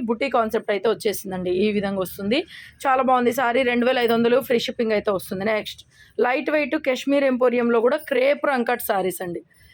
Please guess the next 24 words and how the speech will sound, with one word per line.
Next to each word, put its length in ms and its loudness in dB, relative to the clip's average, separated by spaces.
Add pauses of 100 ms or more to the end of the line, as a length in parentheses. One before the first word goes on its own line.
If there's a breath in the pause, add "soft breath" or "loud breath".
(160 soft breath)
ఇది 120 2
వచ్చేసరికి 460 0
మష్రూ 400 0 (120)
గాజీ 320 2
వచ్చింది, 580 0
ఎంత 280 -2
బాగుందోనండి 680 -2
శారీ. 300 -2 (420 loud breath)
ప్యూర్ 360 2
మష్రూ 360 0 (100)
గాజీ 280 0
సాటిన్ 380 -2
శారీ 260 0
వచ్చింది 440 -2 (400 loud breath)
రంకాట్లోనే. 640 0
So, 180 0
ఇది 160 4
వచ్చేసరికి 440 -2
బ్లౌజ్ 360 0
వస్తుంది 340 -4
మనకి, 320 -6 (360 soft breath)
కాంట్రాస్ట్లో 500 0
బ్లౌజ్ 320 2
వచ్చేస్తుంది. 560 0